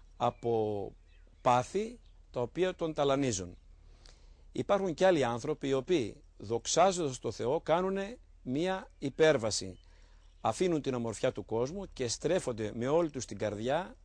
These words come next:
στην αγάπη του Θεού, ο οποίος είναι και ο αίτιος κάθε κάλους, κάθε ωραιότητος.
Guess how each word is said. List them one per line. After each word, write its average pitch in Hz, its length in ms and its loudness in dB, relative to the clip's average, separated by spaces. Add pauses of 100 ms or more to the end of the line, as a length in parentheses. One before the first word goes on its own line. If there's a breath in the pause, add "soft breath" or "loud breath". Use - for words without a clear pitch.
(120)
στην 123 280 -8
αγάπη 151 320 -2
του 151 160 -8
Θεού, 107 340 -2 (400 soft breath)
ο 113 100 -2
οποίος 143 380 0
είναι 185 320 -4 (140)
και 127 260 0
ο 117 160 4
αίτιος 170 560 0 (120)
κάθε 165 460 -4
κάλους, 104 400 -2
κάθε 151 300 -6
ωραιότητος. 123 680 -2